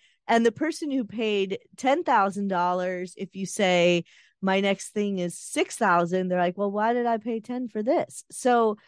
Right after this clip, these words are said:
you really need to do a good job of tagging your database. And so there's this thing about niching down. And to be honest, I don't think you necessarily need to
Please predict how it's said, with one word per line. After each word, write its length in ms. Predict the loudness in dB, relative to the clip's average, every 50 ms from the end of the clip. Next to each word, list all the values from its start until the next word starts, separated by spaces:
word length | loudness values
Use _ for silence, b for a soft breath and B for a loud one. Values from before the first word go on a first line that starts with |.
| b b b b b -8
you 160 | -6 -4 -4
really 380 | 0 2 2 2 4 4 2 2
need 200 | 0 -2 -4 -6
to 80 | -8 -8
do 220 | -4 -2 -2 0
a 80 | -2 -2
good 280 | -2 -2 -4 -4 -4
job 360 | -4 -2 0 2 2 2 0
of 160 | -2 -6 -6 -8
tagging 520 | -20 -12 -8 -4 -4 -4 -2 -4 -4 -4
your 180 | -4 -4 -6 -6
database. 760 | -4 -2 0 0 2 0 0 -2 -2 -2 -2 -4 -6 -8
And 160 | -8 -8 -6 -6
so 160 | -4 -4 -2
there's 260 | -2 -2 -2 -2 -4
this 220 | -4 -6 -6 -4
thing 240 | 0 0 2 2 2
about 280 | 2 4 4 4 2 2
niching 640 | -2 -2 -2 -4 -4 -6 -6 -6 -4 -4 -4 -4
down. 560 | -2 -2 0 0 0 0 -2 -2 -4 -6 -8 -10 _ _ _ _ _ _ _ _ _ -2
And 220 | 0 0 0 0 0
to 120 | -2 -2
be 180 | -2 -2 -2 0
honest, 520 | 2 2 2 2 2 0 -2 -2 -4 -6 -6 -2
I 180 | 0 0 0
don't 260 | 0 -2 -4 -6 -8 _
think 260 | -10 -8 -8 -8 -8
you 160 | -6 -6 -4 -2
necessarily 800 | -2 -2 0 -2 -2 -4 -6 -10 -6 -2 0 0 0 0 0 0
need 300 | 0 0 -2 -2 -4 -4
to 140 | -4 -4